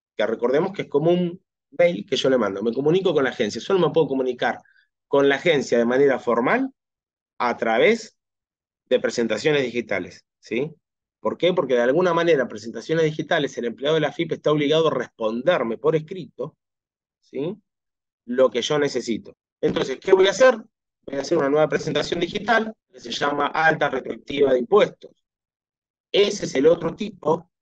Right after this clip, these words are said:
de presentación digital que yo voy a tener que hacer para avisarle a la afip que subí las declaraciones. Y ahí en el descargo voy a escribirle que habiendo subido las declaraciones juradas que adeudaba, solicito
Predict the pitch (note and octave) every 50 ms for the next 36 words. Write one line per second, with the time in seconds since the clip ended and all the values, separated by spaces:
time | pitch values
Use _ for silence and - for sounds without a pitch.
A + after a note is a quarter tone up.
0 | _ - B2 A2+ A#2 A2+ - - B2 A#2 A2+ - D#3 D#3 D#3+ D#3 D3+ - - -
1 | F3 D#3+ D#3+ D#3 D#3+ - - - - D3 D#3 D#3 D3 D#3 D3 C#3+ - D3+ C#3 -
2 | - E3 D#3+ - - _ _ - G#3 A3 A3 - - D#3+ D#3+ - - - G#3+ F#3
3 | B2+ A#2+ B2 B2 C3+ D3 F3 F#3 - A#3 - - _ _ _ _ _ _ _ _
4 | _ _ _ _ _ _ _ _ _ _ _ _ - C3 - C#3+ C#3+ C#3+ C#3+ C#3
5 | C3 A#2+ - A2+ A2 G#2+ G#2+ - G2 F2 F2 - _ _ _ _ _ _ _ _
6 | _ _ _ _ _ - E3+ F3 F3 F3 F3 E3 C#3 C3+ C3 - F3+ F3+ F#3+ G3
7 | G3+ G#3+ G#3+ - - _ _ - A#2+ C3+ D3 D3 D3 - - - G#3 B3+ B3+ -
8 | - F#2+ - _ _ _ _ _ _ _ _ _ _ - - F#3 D#3 - - -
9 | - - A3+ A#3 A3+ G3 F3 - - E3 F3 G3+ G#3+ G3+ F3+ E3 D3+ E3 E3 D#3+
10 | - D3 C#3+ C#3 C#3 - - G3+ G#3+ G3 E3+ - D3+ E3 F#3 F3+ E3+ D#3 D3 -
11 | - - F#3 F3+ F3 D#3+ C#3+ C#3 D#3 F#3 G#3 G#3 C3 B2+ D#3 E3 F3+ F3+ - _
12 | _ _ _ _ _ _ _ _ _ _ _ _ - G#3+ G#3+ F#3+ E3+ E3+ - -
13 | A#3+ A3+ - - - D#3 E3 G3 F#3+ -